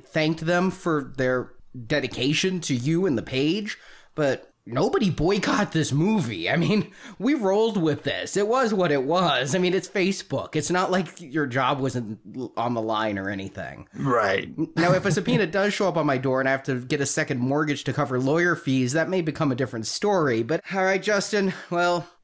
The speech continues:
Speaker 1: may the toys be with you.
Speaker 2: And also with you. <laughs>
Speaker 1: Finally, as we get close to The Force Awakens and get closer to Christmas, kind of a good time to look back. And in our holiday gift guide, we talked about the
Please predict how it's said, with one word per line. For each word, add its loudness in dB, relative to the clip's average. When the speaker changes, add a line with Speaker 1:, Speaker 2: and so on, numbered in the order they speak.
Speaker 1:
may -2
the -2
toys 0
be -2
with 0
you. 2
Speaker 2:
And 0
also 2
with 0
you. -4
<laughs> -12
Speaker 1:
Finally, 2
as -2
we -4
get -4
close -2
to -10
The -2
Force -2
Awakens -2
and -4
get -6
closer -4
to -2
Christmas, -4
kind -2
of -2
a -2
good -2
time 0
to -8
look -4
back. -8
And -2
in 0
our 4
holiday 2
gift -4
guide, 0
we -6
talked -4
about -4
the -12